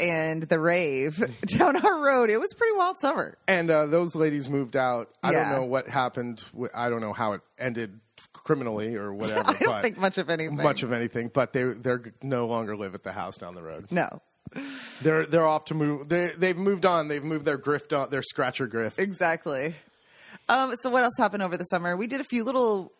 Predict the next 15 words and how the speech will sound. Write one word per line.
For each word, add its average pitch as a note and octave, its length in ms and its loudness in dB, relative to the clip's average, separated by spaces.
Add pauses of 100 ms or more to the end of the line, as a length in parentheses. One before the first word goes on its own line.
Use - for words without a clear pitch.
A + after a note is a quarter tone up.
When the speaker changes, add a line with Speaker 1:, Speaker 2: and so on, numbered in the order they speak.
(140)
Speaker 1:
road F3 260 0
trips. - 320 0 (500)
Speaker 2:
We - 80 -2
did. F3 240 4
We C3+ 80 -2
went C#3+ 340 2
s-, - 60 -10 (320)
uh, C3 160 2
about A#2+ 460 0
two F3 220 0
and D#3 80 0
a - 40 -2
half C#3+ 160 -2
hours C3 240 2
north, A3+ 380 2